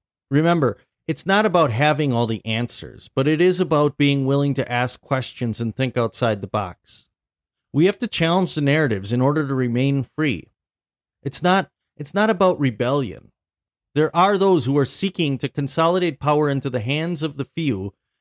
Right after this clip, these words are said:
and really have complete control of the population in unprecedented ways. This is how societies find themselves in the grip of totalitarian rule. And this steady stream of emergencies that are used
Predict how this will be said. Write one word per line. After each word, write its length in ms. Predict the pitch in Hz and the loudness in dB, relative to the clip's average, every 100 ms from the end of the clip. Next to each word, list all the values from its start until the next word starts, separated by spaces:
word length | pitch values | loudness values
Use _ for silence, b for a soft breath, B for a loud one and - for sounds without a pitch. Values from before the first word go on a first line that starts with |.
| _ | _
and 180 | 143 135 | 0 2
really 300 | 160 185 170 | 4 4 2
have 260 | 151 151 - | 2 0 -2
complete 540 | 139 120 - 208 208 | -4 -4 -4 -4 -4
control 520 | - 120 - 175 185 | -6 -6 -2 2 2
of 120 | 127 | 2
the 60 | 117 | 0
population 760 | - 131 - 131 147 139 131 120 | -2 -2 0 0 0 0 -4 -4
in 240 | 131 127 - | -4 -4 -2
unprecedented 1300 | 170 190 185 _ _ - 160 - 151 120 107 117 | -2 -2 -4 _ _ -2 -2 0 0 2 0 -2
ways. 520 | 104 110 95 - - - _ _ _ _ _ | 0 0 -2 -8 -18 -20 _ _ _ _ _
This 140 | 170 170 | -4 -2
is 140 | 185 | 2
how 140 | 196 | 2
societies 680 | 180 185 - 151 147 156 147 | 2 0 0 2 2 2 0
find 280 | - 143 147 | 0 0 0
themselves 480 | 143 - 147 143 127 | -2 0 0 2 0
in 100 | 135 | -2
the 40 | |
grip 400 | 117 131 156 - - | -2 0 0 -2 -6
of 200 | 143 - | -6 -6
totalitarian 1120 | - 143 - 143 131 139 - 135 127 131 127 | -4 -4 -2 0 0 -2 -2 0 2 2 0
rule. 460 | 127 160 180 90 - _ _ _ _ _ | 2 2 2 -2 -8 _ _ _ _ _
And 140 | 147 170 | -2 0
this 260 | 151 - - _ | 0 -4 -10 _
steady 400 | - - 190 214 | -10 2 2 2
stream 420 | 175 - 180 185 | -2 0 2 4
of 140 | 175 147 | 4 2
emergencies 880 | 147 143 151 143 127 - 110 110 98 | 2 2 2 2 0 -2 -4 -4 -2
that 100 | 113 | -2
are 80 | |
used 460 | 120 135 151 127 - | 2 2 2 0 -6